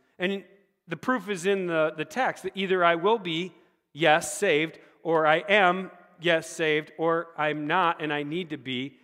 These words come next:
Um, okay, here's what you need to know, uh, right now, right out of the gate. This is such a cool passage. <laughs> This is like when we were kids. Remember when we were kids and we were like, "Yeah, but my daddy."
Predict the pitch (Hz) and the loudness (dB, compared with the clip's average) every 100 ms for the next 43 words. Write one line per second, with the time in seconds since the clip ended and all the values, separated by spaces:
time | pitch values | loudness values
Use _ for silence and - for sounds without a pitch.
0 | _ _ - 123 120 120 120 _ _ _ | _ _ -16 -8 -8 -10 -16 _ _ _
1 | _ _ - 143 214 208 220 185 190 165 | _ _ -8 -2 -2 -2 -6 -6 -6 -4
2 | 160 151 147 147 139 131 156 170 135 127 | -2 0 -2 -6 -6 -2 -4 -2 -2 -2
3 | 131 - 135 139 135 127 123 107 - _ | -6 -6 -4 -2 -2 -4 -6 -8 -10 _
4 | _ _ _ _ - 165 190 175 190 175 | _ _ _ _ -8 -8 -8 -6 -6 -4
5 | 156 170 156 160 143 - 117 - - - | -6 -6 -2 0 -2 -4 -12 -14 -20 -20
6 | - 285 _ _ _ - - - - 190 | -14 -14 _ _ _ -20 -20 -20 -2 -2
7 | 240 262 254 233 233 226 196 - 196 120 | 0 -2 0 0 0 0 0 0 0 -2
8 | - - _ - 180 220 226 226 214 180 | -6 -20 _ -4 -2 -2 0 0 0 0
9 | 202 214 - 170 175 175 160 160 - - | -2 -2 -12 -4 0 2 2 0 -20 -20
10 | _ 180 202 185 185 247 214 196 185 180 | _ 2 2 4 6 6 8 8 6 0